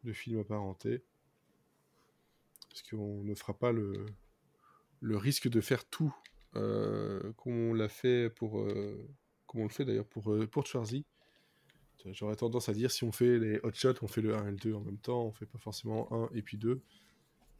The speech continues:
Euh, le prince de Sicile, euh, le prince de Sicile, <laughs> le prince de Sicile et, euh, et le détonateur et peut-être Agent zéro zéro, donc ça nous fait quand même encore, euh, si on, donc par rapport à ce qu'on avait dit, ça nous fait encore cinq films, donc faudra qu'on en discute pour voir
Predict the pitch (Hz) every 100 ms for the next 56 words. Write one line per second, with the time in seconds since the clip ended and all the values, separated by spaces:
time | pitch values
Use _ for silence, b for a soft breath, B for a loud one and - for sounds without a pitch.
0 | _ - 104 95 87 85 95 107 - 104
1 | 104 - 110 - 110 107 107 107 110 104
2 | - 98 95 - - 113 104 - - -
3 | - - 120 - 117 117 107 98 135 -
4 | 160 156 117 - _ 127 127 131 139 113
5 | 107 107 107 113 113 110 113 117 113 113
6 | 127 123 131 123 107 113 113 107 110 110
7 | 110 110 139 139 113 117 110 135 127 127
8 | 120 - 143 120 107 - b b b b
9 | - - - 131 123 117 107 104 101 98
10 | - - _ _ _ - - 113 - 113
11 | - 113 147 104 143 - 107 - 123 107
12 | 113 - 107 - - 156 123 101 - 113
13 | 113 - 117 117 - 113 104 - 123 117